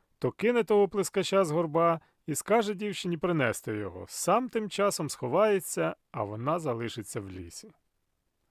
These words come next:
Зачувши таке, мачуха швиденько замісила плескача з висівок, сяк так спекла, кинула гливким в торбу і дала чоловікові. Той гукнув доньку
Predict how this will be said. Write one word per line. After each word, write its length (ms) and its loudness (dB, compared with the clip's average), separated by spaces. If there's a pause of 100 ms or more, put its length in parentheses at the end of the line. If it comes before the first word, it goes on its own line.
(760)
Зачувши 580 2
таке, 540 4
мачуха 640 2
швиденько 640 0
замісила 520 -2
плескача 600 -6
з 100 -10
висівок, 680 0
сяк 420 -4
так 340 2
спекла, 800 0 (640)
кинула 400 4
гливким 600 2
в 120 -10
торбу 520 2
і 100 -4
дала 320 2
чоловікові. 800 -8 (800)
Той 220 2
гукнув 400 -2
доньку 580 -2